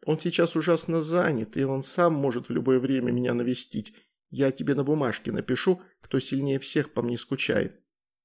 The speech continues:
"А я её прочитаю", важно заявила Вероника. Умением читать она гордилась гораздо сильнее, чем умением призывать,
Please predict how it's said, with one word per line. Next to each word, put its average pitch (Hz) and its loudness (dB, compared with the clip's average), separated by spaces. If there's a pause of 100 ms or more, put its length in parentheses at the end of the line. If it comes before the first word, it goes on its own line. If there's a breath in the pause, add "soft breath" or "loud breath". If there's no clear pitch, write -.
(200)
"А 165 0
я 175 4
её 202 6
прочитаю", 156 0 (340)
важно 139 2
заявила 131 2
Вероника. 123 0 (600)
Умением 143 4
читать 143 0
она 117 -2
гордилась 113 2
гораздо 117 2
сильнее, 131 0
чем - -4
умением 127 -2
призывать, 123 0